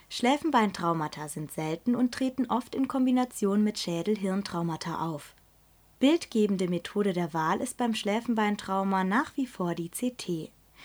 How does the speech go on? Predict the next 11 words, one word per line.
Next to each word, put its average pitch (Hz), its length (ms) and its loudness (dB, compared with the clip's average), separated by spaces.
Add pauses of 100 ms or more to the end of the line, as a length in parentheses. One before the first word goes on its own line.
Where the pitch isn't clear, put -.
(200)
Die - 160 -2
M 247 160 2
R 320 160 0
T 220 260 2
wird 240 160 -4
als 262 240 -4
Zusatzuntersuchung 180 1040 -2
bei 233 140 0
speziellen 202 580 -4
Fragestellungen 165 880 -4
durchgeführt. - 800 -6